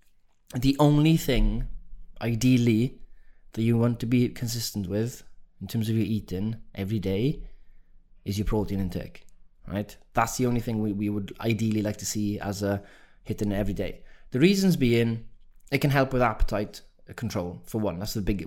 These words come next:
one of the biggest factors of protein. Like, wow, it can help with your appetite control. That's huge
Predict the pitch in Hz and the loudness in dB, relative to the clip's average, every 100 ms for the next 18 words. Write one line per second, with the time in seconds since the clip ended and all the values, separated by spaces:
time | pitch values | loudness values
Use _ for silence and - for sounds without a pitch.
0 | 107 107 101 101 101 95 - - - 101 | -2 0 0 0 -2 -4 -8 -16 -8 -8
1 | - 101 98 92 101 92 85 90 98 104 | -8 -10 -8 -6 -6 -6 -10 -10 -4 -2
2 | 92 92 101 110 95 101 104 92 95 92 | -2 -4 -4 -2 0 0 0 -4 -6 -8
3 | 98 90 92 98 - 101 104 95 - - | -6 -6 -6 -6 -6 -2 -2 -2 -8 -14